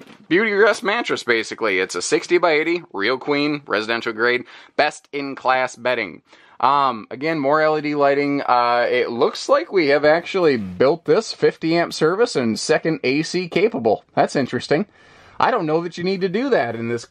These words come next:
size and whatnot, but hey, why not? Um, what do we got? Oh, yeah, Jayco also finishes off the backside of their entertainment center, so even if you're not watching T V, that mirror is giving you, again, that sense of, uh,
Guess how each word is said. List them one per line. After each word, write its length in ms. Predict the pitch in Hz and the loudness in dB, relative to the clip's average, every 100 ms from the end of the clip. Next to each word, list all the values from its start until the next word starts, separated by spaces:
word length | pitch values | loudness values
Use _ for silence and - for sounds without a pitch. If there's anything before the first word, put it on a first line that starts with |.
| - | -8
size 400 | - 123 131 123 | -2 0 0 -2
and 80 | |
whatnot, 360 | 127 131 135 233 | -2 -2 -2 -2
but 100 | 151 | 0
hey, 240 | 262 202 104 | -2 -2 -6
why 120 | 127 | -4
not? 300 | 151 254 - _ _ - | -4 -6 -8 _ _ -2
Um, 560 | 170 196 202 190 127 - _ _ _ _ - _ - - _ - | 0 0 -2 -4 -8 -14 _ _ _ _ -20 _ -20 -20 _ -4
what 100 | 143 | 0
do 60 | 156 | 2
we 80 | 156 | 2
got? 160 | 123 | 2
Oh, 180 | 117 170 | 2 2
yeah, 180 | 156 117 | 0 -6
Jayco 280 | 110 165 170 | -6 -8 -2
also 340 | 170 - 139 | 0 0 -2
finishes 460 | - 156 147 135 139 | -2 -2 -4 -2 0
off 160 | 139 | 0
the 80 | 113 | -2
backside 480 | 110 135 135 139 120 | 0 0 0 -4 -2
of 60 | |
their 120 | 107 104 | -2 -2
entertainment 540 | 104 101 110 110 - | -4 -2 -2 -2 -2
center, 260 | 110 107 107 | 0 0 0
so 320 | - 101 - - - _ _ | 2 0 0 -12 -20 _ _
even 260 | 147 170 185 | 0 2 2
if 120 | 170 | 0
you're 80 | 143 | 0
not 220 | 151 143 | 0 2
watching 320 | 151 143 131 | 0 -2 -10
T 160 | 131 123 | -8 -4
V, 180 | 131 | -2
that 240 | 135 117 104 | 0 0 0
mirror 400 | 120 135 143 135 | 0 4 4 4
is 140 | 117 | 2
giving 240 | 139 120 120 | 0 0 2
you, 120 | 113 | 2
again, 200 | 117 127 | 2 2
that 180 | 107 - | 0 -4
sense 680 | - - 151 151 - - - | -4 0 0 0 -8 -8 0
of, 380 | 123 120 110 98 | 2 2 -2 -2
uh, 380 | 110 104 104 | 2 4 2